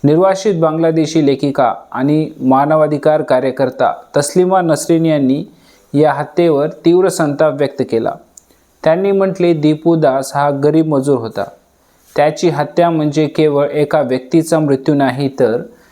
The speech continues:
संपूर्ण कुटुंबाचे जीवन उद्ध्वस्त होणे आहे."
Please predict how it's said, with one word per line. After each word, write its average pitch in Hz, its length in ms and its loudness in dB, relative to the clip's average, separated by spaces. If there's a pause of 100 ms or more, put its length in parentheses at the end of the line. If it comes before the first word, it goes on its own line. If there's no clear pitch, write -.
(140)
संपूर्ण 180 500 0
कुटुंबाचे 160 680 0
जीवन 156 440 0
उद्ध्वस्त 147 420 -2
होणे 127 300 0
आहे." 110 240 -6